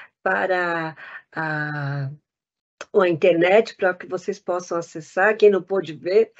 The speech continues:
mas eu fico muito feliz que a gente tá caminhando por projetos tão importantes e tão cidadãos, né? Então, agradeço mais uma vez a, a juf pela parceria, ao querido Renato pelo trabalho do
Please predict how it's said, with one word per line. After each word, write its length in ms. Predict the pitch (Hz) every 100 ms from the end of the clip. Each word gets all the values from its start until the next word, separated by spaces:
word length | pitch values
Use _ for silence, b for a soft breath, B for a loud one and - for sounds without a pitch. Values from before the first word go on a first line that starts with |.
| B B B -
mas 280 | 196 208 208
eu 80 |
fico 640 | 208 226 214 233 226 220 214
muito 200 | 247 -
feliz 460 | 262 233 247 247
que 120 | -
a 60 | 240
gente 240 | 220 214
tá 120 | - 220
caminhando 600 | 226 226 214 208 214 208
por 160 | 208
projetos 680 | 214 208 202 202 202 220 214 B B B
tão 140 | 233 262
importantes 840 | 285 254 247 233 226 262 262 226
e 80 | 226
tão 400 | 214 247 269 277
cidadãos, 680 | 262 240 269 220 185 165 160
né? 300 | 180 196 247 b b _
Então, 180 | 208 208
agradeço 600 | 208 202 202 196 196 208
mais 200 | 190 196
uma 200 | 185 180
vez 400 | 175 175 185 - B B B
a, 200 | 180 180 -
a 380 | 170 165 165
juf 360 | 156 180 208 208
pela 260 | 202 170 170
parceria, 800 | 170 165 - 165 196 240 226 220 B B
ao 180 | 208
querido 340 | 208 208 208 202
Renato 540 | 196 180 180 180 -
pelo 240 | - 202 190
trabalho 520 | 170 165 170 175
do 120 | 170